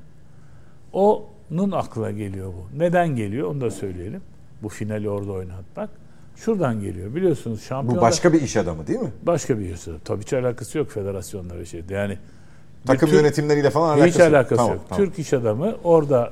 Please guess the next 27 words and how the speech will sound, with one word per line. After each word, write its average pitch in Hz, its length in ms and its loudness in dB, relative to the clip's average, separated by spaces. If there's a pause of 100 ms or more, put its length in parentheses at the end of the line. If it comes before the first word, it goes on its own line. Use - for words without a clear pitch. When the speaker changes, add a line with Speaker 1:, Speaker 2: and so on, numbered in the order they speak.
Speaker 1:
iş 156 220 -6
yapıyor. 190 420 -2 (380)
Oradaki 131 520 0
devlet 135 360 0
ricalini 117 600 0
tanıyor 175 320 -2
Suudi 185 300 -6
Arabistan'da. 175 760 -4 (520)
Ondan 175 300 -2
sonra 180 200 -8
geliyor. 180 560 0
Buraya 165 280 2
diyor 196 160 -2
ki, 151 160 -8
"Böyle 160 260 0
bir 113 40 -8
şey 117 320 -4
olabilir 151 500 2
mi?" 170 140 -4
Onlara 139 400 0
soruyor, 151 340 -2
buraya 147 260 2
soruyor. 151 400 -2 (320)
Bunları 180 300 -2
bir 233 120 8
araya 156 240 10
getiriyor. 95 420 -4